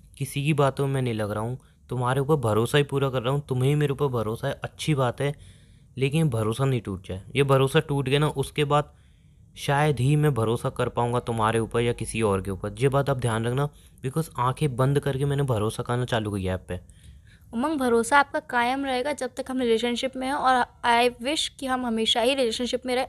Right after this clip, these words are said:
Speaker 2: और अभी हमारे रिलेशन की सिर्फ स्टार्टिंग हुई है, और आप स्टार्टिंग में ही देख लीजिए कितनी सारी प्रॉब्लम आई हैं। और कभी-कभी ऐसा भी होता होगा, भरोसा डगमगाता होगा, "नहीं यार, अभी मैं रिलेशनशिप में आया हूँ," आपके मन में ये सब बातें आती होंगी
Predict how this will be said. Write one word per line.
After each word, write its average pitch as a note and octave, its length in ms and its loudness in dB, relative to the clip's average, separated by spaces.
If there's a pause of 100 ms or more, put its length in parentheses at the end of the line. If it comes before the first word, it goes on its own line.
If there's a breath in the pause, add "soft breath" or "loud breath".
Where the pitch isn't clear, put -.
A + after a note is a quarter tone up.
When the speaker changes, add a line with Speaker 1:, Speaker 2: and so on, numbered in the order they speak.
Speaker 2:
और B3+ 60 -2
अभी B3+ 200 0
हमारे B3 260 0
रिलेशन A#3 300 0
की C4+ 80 -4
सिर्फ D#4 260 -4
स्टार्टिंग A3+ 500 0
हुई B3+ 140 0
है, C#4 80 4
और B3 160 2
आप B3 160 2
स्टार्टिंग A#3 420 -4
में C#4 80 -4
ही B3+ 60 -6
देख B3 180 -8
लीजिए B3 280 -6
कितनी C4 480 -4
सारी C#4 220 4
प्रॉब्लम C4 380 0
आई B3 160 0
हैं। A#3+ 100 -2 (360 loud breath)
और B3 100 2
कभी-कभी C4 400 -2
ऐसा C4+ 220 4
भी C#4 80 0
होता C#4 200 0
होगा, C#4 120 4
भरोसा A#3 340 2
डगमगाता A#3 500 0
होगा, A#3 180 0
"नहीं A#3+ 220 -2
यार, A#3+ 160 0
अभी A#3 140 -4
मैं A#3+ 140 -4
रिलेशनशिप A3 500 -4
में B3 100 -2
आया A#3 140 0
हूँ," B3+ 80 2
आपके A#3+ 200 -4
मन A#3+ 140 -4
में B3+ 120 -2
ये B3+ 60 0
सब B3+ 140 -2
बातें A3 280 2
आती A#3 200 -2
होंगी B3+ 240 -4